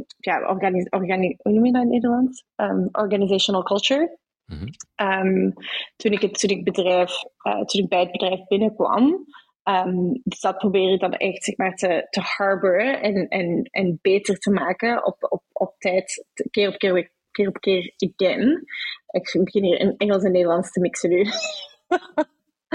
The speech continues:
Speaker 1: Ehm, dus dat vind ik het fijnste aan mijn job. Het feit dat ik met mensen kan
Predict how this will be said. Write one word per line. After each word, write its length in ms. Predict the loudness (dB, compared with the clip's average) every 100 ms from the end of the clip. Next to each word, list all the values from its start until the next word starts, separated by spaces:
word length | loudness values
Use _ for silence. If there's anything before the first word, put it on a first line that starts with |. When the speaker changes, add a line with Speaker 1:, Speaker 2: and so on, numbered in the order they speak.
| 2 2 2 2 0 -2 -6 -2
Speaker 1:
Ehm, 760 | 2 2 2 2 2 0 -2 -6 _ _ _ _ _ _ _ _ _ _ _ _ _ _ _ _ _ -20 -20 _
dus 140 | -8 -4
dat 160 | -2
vind 120 | 0 0
ik 60 |
het 100 | -2
fijnste 320 | -2 -4 -2
aan 80 | -2
mijn 120 | -2
job. 180 | -2 -2
Het 140 | -4 -2
feit 220 | 0 0
dat 120 | 0
ik 140 | 0
met 220 | -2 -2 0
mensen 400 | 2 2 0 -2
kan 400 | 0 0 -2